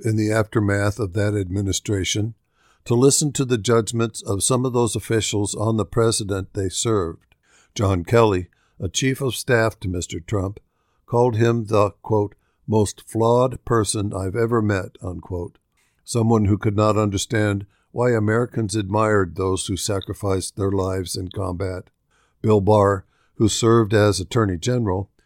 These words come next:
and Mark Esper, a former defense secretary, both said Mister Trump repeatedly put his own interests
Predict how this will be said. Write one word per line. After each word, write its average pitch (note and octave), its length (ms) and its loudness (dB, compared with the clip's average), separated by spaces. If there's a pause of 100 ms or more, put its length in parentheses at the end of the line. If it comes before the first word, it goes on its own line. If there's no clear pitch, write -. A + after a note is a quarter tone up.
(220)
and B2 320 -2
Mark C3+ 400 0 (100)
Esper, F#2+ 540 -4 (360)
a G2+ 80 -8
former A2+ 380 2
defense A#2+ 600 -2
secretary, F#2+ 840 -6 (500)
both C3 360 4
said A2 280 0
Mister G2+ 300 -2
Trump G2+ 340 -4
repeatedly G#2 720 0 (360)
put A2+ 140 0
his G2+ 200 2
own C3 340 2
interests G#2 680 -4